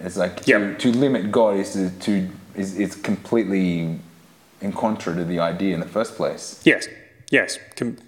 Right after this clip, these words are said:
Speaker 2: completely contrary to the i-, idea of God, and, and that's kind of what, uh, Aquinas set out to prove. And so the, the instant you say flying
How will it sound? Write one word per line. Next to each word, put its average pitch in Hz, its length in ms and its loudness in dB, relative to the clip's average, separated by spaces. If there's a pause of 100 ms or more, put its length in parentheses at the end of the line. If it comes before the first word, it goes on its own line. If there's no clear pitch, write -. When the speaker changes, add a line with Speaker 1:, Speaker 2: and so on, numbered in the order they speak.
(140)
Speaker 2:
completely 131 400 4
contrary 120 640 2
to 117 120 -2
the 104 120 2
i-, 107 360 2
idea 107 420 2
of 92 180 -2
God, 95 340 4
and, 98 300 0
and 104 340 0
that's 107 240 4
kind 98 220 -4
of 90 140 -6
what, - 180 -6 (480)
uh, 98 240 0
Aquinas 107 420 0
set 104 180 2
out 95 160 0
to - 80 -12
prove. 104 520 0 (240)
And 117 140 2
so 107 300 4
the, 123 200 2 (160)
the 117 260 4
instant 135 360 0
you 107 80 0
say 107 280 4
flying 107 680 2